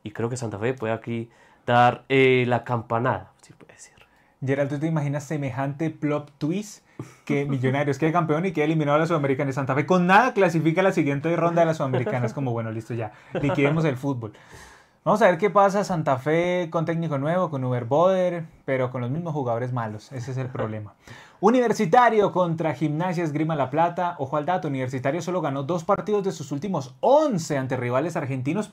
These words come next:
Speaker 2: pero esta racha mala para Universitario se va a romper y yo creo que le va a ganar a Gimnasia, Gerald.
Speaker 1: Sí, está todo dado. O sea, es que ya me dicen que va a ser fiesta en el Monumental, mucha gente, o sea, ya sabemos el ambientazo que se arma ahí.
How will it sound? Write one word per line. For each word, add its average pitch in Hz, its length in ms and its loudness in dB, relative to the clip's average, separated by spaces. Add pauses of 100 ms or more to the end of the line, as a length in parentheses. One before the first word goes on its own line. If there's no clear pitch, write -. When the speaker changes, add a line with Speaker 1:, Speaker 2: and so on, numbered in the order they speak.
Speaker 2:
pero 131 340 -2
esta 131 280 -4
racha 165 480 -2 (240)
mala 190 680 4 (320)
para 151 200 2
Universitario 143 520 -2
se 160 120 -6
va 127 80 2
a - 20 2
romper 135 280 -4
y 151 40 -6
yo 123 100 -4
creo 120 140 -10
que 123 40 -8
le 120 60 -4
va 113 60 -2
a 110 40 -2
ganar 120 220 -6
a 120 40 -8
Gimnasia, 110 380 -8
Gerald. 107 280 -10
Speaker 1:
Sí, - 160 -8
está 110 240 -6
todo 101 240 -8
dado. 110 300 0
O - 20 -18
sea, 113 120 -10
es 104 80 -14
que 131 240 -2
ya 117 280 0
me 135 80 -2
dicen 135 240 -4
que 127 80 -2
va 117 60 0
a 107 40 -6
ser 123 140 -4
fiesta 147 760 0 (340)
en 120 120 -2
el 120 80 0
Monumental, 117 580 0
mucha 131 280 -2
gente, 131 180 -4
o 120 40 -10
sea, 113 140 -8
ya 104 140 -6
sabemos 120 460 -6 (260)
el 127 140 -2
ambientazo 113 500 -2
que 123 140 -6
se 113 100 -4
arma 120 200 0
ahí. 190 180 -2